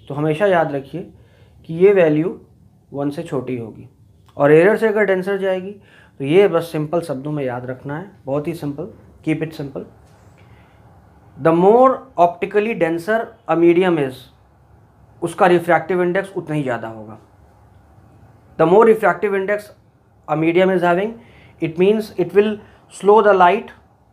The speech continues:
by more amount। जितना बड़ा उसका रिफ्रैक्टिव इंडेक्स होगा, इसका मतलब है उसकी ये शक्ति है, उसकी ये पावर है कि वो लाइट को उतना स्लो कर सकता है, उतना डेंसर है वो।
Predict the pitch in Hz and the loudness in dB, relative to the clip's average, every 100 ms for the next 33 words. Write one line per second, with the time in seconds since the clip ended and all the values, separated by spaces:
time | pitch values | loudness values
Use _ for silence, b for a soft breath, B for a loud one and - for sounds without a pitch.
0 | _ _ _ _ 156 156 151 143 131 120 | _ _ _ _ 0 0 0 -2 -4 -8
1 | 117 - _ _ _ _ _ b b 180 | -14 -20 _ _ _ _ _ b b 2
2 | 208 220 160 175 240 233 214 196 180 170 | 4 2 4 4 4 2 -4 -4 -4 -8
3 | - 170 165 165 160 165 202 190 175 190 | -6 -8 -6 -8 -8 -6 -2 -2 -2 -2
4 | 175 180 190 185 - 190 185 175 170 - | 0 0 -2 -2 -6 -6 -4 -6 -8 -4
5 | 214 147 131 B B 151 147 165 156 156 | -2 -2 -6 B B -14 -8 -4 -4 0
6 | 147 170 202 196 190 156 147 156 151 147 | 2 4 4 0 -4 -2 0 -2 -6 -10
7 | 156 - 143 127 120 113 107 - 117 - | -10 -6 -4 -4 -8 -14 -20 -20 -20 -20
8 | B 165 165 170 127 143 147 190 170 123 | B -8 0 0 0 -2 -2 -2 -4 -6
9 | 110 | -12